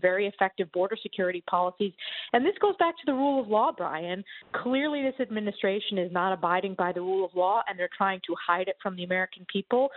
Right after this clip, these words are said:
Look no further than these illegal flights. But I'm deeply concerned. It's why every district across the country is a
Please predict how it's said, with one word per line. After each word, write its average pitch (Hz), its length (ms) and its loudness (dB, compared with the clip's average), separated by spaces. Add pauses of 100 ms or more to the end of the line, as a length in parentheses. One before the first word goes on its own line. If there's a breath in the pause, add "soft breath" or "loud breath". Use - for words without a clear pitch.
(220 loud breath)
Look 240 220 2
no 240 180 2
further 233 280 4
than 196 180 2
these 196 180 -2
illegal 202 540 0
flights. 185 340 0
But 180 160 0
I'm 226 260 2
deeply 220 280 0
concerned. 247 520 -2
It's - 200 -2
why 202 280 4
every 202 280 -2
district - 460 -4
across 196 360 0
the 185 60 -6
country 196 420 -2
is 175 100 -4
a 175 60 -2